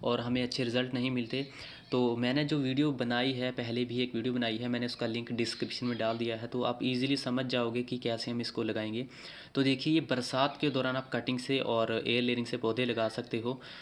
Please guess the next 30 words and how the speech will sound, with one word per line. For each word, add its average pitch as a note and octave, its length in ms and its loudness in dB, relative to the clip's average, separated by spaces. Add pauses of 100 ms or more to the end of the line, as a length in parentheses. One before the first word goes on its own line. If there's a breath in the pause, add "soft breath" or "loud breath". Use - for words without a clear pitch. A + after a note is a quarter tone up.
(100)
तो B2 80 0
बहुत A#2+ 300 2
अच्छे B2+ 200 -2
रिजल्ट B2 300 0
मिलेंगे। B2 380 0 (840 loud breath)
हिबिस्कस C#3+ 420 2
के D#3 140 4
लिए D3+ 140 4
सिर्फ D#3 180 2
बरसात B2+ 500 2
का C#3+ 100 2
टाइम C3+ 260 4
ही C3+ 100 2
परफेक्ट B2+ 540 2
है, C3 80 2
तब B2+ 180 0
आप B2 180 -2
कटिंग C3 260 0
लगाओ C3 280 2
या B2+ 120 2
फिर B2 260 -2
एयर A#2+ 160 2
लेयरिंग C3 260 2
करो, C3 300 0 (320 loud breath)
तो B2 80 4
हंड्रेड B2+ 480 2
परसेंट B2+ 400 0
आपको B2+ 220 0
रिजल्ट A#2+ 340 0
मिलेंगे। A#2+ 400 0